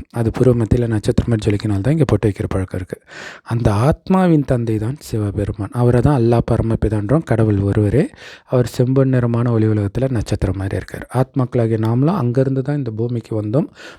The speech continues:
வரும்போது இந்த பூமி சொர்க்கமா இருந்தது முதல் ரெண்டாயிரத்தி ஐந்நூறு வருடம். அடுத்த ரெண்டாயிரத்தி ஐந்நூறு வருடம் இதே பூமி நரகமாகிறதுக்கு முக்கியமான காரணம் காம, கோபம் பற்றி பேராசை ஆங்கிறதுக்கு அடிமையாகிறோம். சொர்க்கத்துல காமம்னா என்னன்னே தெரியாது.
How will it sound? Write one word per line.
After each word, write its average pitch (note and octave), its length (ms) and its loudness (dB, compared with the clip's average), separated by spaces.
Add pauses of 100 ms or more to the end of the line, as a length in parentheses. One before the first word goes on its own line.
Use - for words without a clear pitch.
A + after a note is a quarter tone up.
(140)
வரும்போது D3 540 4
இந்த D#3 120 0
பூமி B2 260 -4 (120)
சொர்க்கமா B2 420 -2
இருந்தது A2+ 320 0
முதல் A2+ 260 4
ரெண்டாயிரத்தி G#2 460 2
ஐந்நூறு G2+ 240 0
வருடம். F#2+ 320 0 (440)
அடுத்த B2 440 0
ரெண்டாயிரத்தி C3 440 0
ஐந்நூறு A#2 120 -4
வருடம் A2+ 320 -4
இதே A#2+ 220 0
பூமி A2+ 260 -2
நரகமாகிறதுக்கு G#2 840 0
முக்கியமான C3+ 500 0
காரணம் A#2 340 0
காம, A#2 420 0
கோபம் G#2+ 280 -4
பற்றி G2+ 240 -4
பேராசை G2+ 420 -4
ஆங்கிறதுக்கு G2+ 400 -4
அடிமையாகிறோம். G#2 640 0 (760)
சொர்க்கத்துல C#3 640 4 (1400)
காமம்னா C3+ 400 4
என்னன்னே B2 340 4
தெரியாது. - 560 2